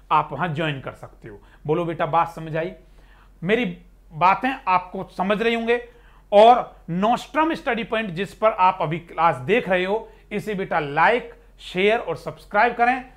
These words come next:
क्यों? क्योंकि इस पर वो जंग तैयार होती है जब तुम आखिरी, आखिरी मोड़ पर होते हो, तब यहां क्लासेज लगातार मिलती हैं, ठीक है। लेकिन मैंने बोला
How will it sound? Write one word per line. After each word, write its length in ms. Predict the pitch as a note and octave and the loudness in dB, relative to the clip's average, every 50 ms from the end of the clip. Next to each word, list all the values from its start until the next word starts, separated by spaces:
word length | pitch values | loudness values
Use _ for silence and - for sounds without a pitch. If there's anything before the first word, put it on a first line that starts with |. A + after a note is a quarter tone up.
| - - - - - _ - | -20 -20 -20 -20 -20 _ 0
क्यों? 220 | B3 C#4 D4+ C#4+ | 2 4 4 4
क्योंकि 240 | - C4+ A#3 F#3+ C4 | 2 -2 -6 -8 -8
इस 300 | C4 - A3+ A3+ - - | -8 -6 -6 -8 -8 -8
पर 480 | - - C#4 C4+ C#4 A#3 - - - - - - - - | 2 6 8 8 8 6 4 -2 -8 -20 -20 -20 -14 -10
वो 300 | C3+ C#3 F3+ A3 C4 C4 | -4 2 4 6 6 6
जंग 460 | D#3+ C3 B2+ E3+ G3+ A#3+ C4+ C#4+ C#4+ | 4 2 2 2 4 4 4 4 2
तैयार 360 | C#4 - B3+ A#3 A#3 A#3+ A#3+ | 2 6 8 8 10 10 8
होती 420 | F#3 C#3 F3+ G#3 G3+ - A#3+ A3+ | 6 4 0 -2 -2 -2 -2 0
है 340 | G#3+ G3+ G#3+ A#3+ B3 B3 - - - - D#3 | 4 4 4 4 2 -2 -8 -18 -18 -12 -4
जब 260 | D3 A3 B3+ - - | -2 -2 -2 -2 -2
तुम 160 | B3 A#3+ A#3+ - - - G3+ | -4 -4 -4 -6 -6 0 2
आखिरी, 640 | G3+ A3 A#3 A3+ - - C4+ C#4 C4 G#3 - - - - - - - - - | 4 4 4 2 0 -2 0 0 0 0 -4 -8 -14 -20 -20 -20 -16 -4 2
आखिरी 380 | G#3 A#3+ C4+ C4 C4 G#3 C4 C#4 | 4 6 6 6 4 0 -2 -2
मोड़ 280 | A#3+ G#3 G#3+ G#3+ G3+ F#3 | 0 2 2 2 2 2
पर 160 | D3+ G#3 F3+ | 2 2 2
होते 320 | D#3 E3 F3+ F3 F#3+ F3+ | 2 0 -4 -4 -2 -2
हो, 300 | F3+ G3+ G#3+ G#3 - - - - - - | 0 0 0 -2 -4 -12 -20 -20 -4 -2
तब 140 | A#3 A3+ G3 | 0 0 2
यहां 140 | F#3 G3+ G3 | 2 2 0
क्लासेज 500 | G3+ - G3 F#3 F3+ A3+ - G3 E3 C#3+ | 0 -2 -2 0 0 0 -2 -4 -8 -4
लगातार 540 | C3+ C#3+ D#3+ D#3 F#3 F3 - G3+ G#3 G3 F3+ | -2 0 2 4 4 4 4 4 4 4 2
मिलती 380 | E3 D#3+ D3+ D3 - D#3+ D3 | 0 -4 -6 -8 -8 -10 -10
हैं, 160 | B2+ A2 - - - - - _ - | -10 -12 -14 -20 -20 -20 -20 _ -6
ठीक 200 | - G3+ G3+ G#3 | -4 -4 -2 0
है। 240 | G#3 A3 A#3 A#3 - - - - - | 0 0 -2 -2 -8 -18 -20 -18 -12
लेकिन 240 | E3 F3+ - A3 G3+ | -12 -8 -6 -4 -4
मैंने 200 | G3 G3+ G#3+ G#3+ | -4 -4 -4 -2
बोला 280 | F3 F#3 A3 B3+ B3+ | 0 2 6 8 8